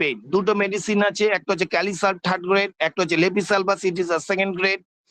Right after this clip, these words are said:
আপনার according to the situation হচ্ছে আপনি প্রেসক্রিপশন করুন, অন্ততপক্ষে ভালো রেজাল্ট পাবেন। এত ডিফিকাল্ট সিচুয়েশনটাও কিন্তু হচ্ছে আমরা সুন্দরভাবে কিন্তু হচ্ছে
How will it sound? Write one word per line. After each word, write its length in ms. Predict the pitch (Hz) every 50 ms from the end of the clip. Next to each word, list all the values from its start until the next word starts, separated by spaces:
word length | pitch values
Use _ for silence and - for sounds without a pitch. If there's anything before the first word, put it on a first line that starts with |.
| _ _
আপনার 420 | - - 165 - 196 190 185 185 180
according 580 | - - 160 165 160 - 196 180 190 190 196
to 80 | 170 190
the 140 | 180 190 180
situation 680 | - - 185 156 185 190 185 170 185 180 175 185 180 - _ _ -
হচ্ছে 220 | 165 175 - 208 180
আপনি 280 | 170 165 185 185 170
প্রেসক্রিপশন 600 | 147 175 165 - - - 180 - - 190 180 170
করুন, 380 | 156 190 190 190 202 214 220 247 - _ _ _ _ _ _ _
অন্ততপক্ষে 680 | - - 170 175 185 185 165 180 175 175 175 160 - 214
ভালো 340 | 190 160 147 156 165 170 165
রেজাল্ট 340 | 160 156 - 160 160 147 131
পাবেন। 340 | 147 131 117 110 104 98 95 - -
এত 220 | 147 170 202 - 226
ডিফিকাল্ট 580 | 202 175 202 190 208 233 202 240 226 208 -
সিচুয়েশনটাও 640 | - 214 185 196 214 208 - 208 214 208 190 214 196
কিন্তু 320 | 170 202 208 202 175 208
হচ্ছে 200 | 202 180 - 208
আমরা 340 | 185 180 185 185 190 190 190 - _ _ _ _ _ _ _ -
সুন্দরভাবে 600 | - 185 190 196 202 208 196 190 202 196 180 196
কিন্তু 320 | 170 196 190 190 185 175 190
হচ্ছে 420 | 185 175 - - 180 180 175 175